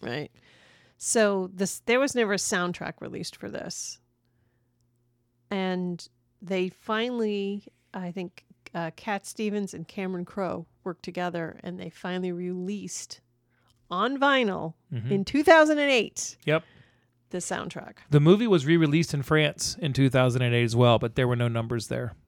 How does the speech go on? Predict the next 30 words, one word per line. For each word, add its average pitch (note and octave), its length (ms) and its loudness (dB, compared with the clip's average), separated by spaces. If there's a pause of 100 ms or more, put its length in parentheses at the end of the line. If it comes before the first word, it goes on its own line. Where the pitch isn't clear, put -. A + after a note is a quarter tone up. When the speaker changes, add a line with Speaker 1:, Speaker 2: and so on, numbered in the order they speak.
(880)
Speaker 2:
Um, D#3+ 460 2
it, E3+ 280 2
it F3 80 6
was D3 180 8
a C#3+ 80 8
very, F3+ 480 8
very E3 480 10
successful - 580 2
play C#3 380 6
overseas C3+ 720 0 (120)
in C#3+ 120 4
over C#3+ 220 6
twenty D3+ 320 2
countries. C#3+ 680 2
It, - 180 -4
Speaker 1:
I G3 80 0
can G#3 140 -6
see F#3+ 160 -2
that. - 340 -8
Speaker 2:
it D#3+ 140 2
ran D3 380 6
a D3+ 180 2
long D3 600 4
time, A#2+ 380 -2 (220)
Speaker 1:
It G#3+ 200 -2
Speaker 2:
like, D3 300 4 (120)
years. D3 520 2 (540)
In D3+ 220 0
New D#3+ 60 6
York, E3+ 640 8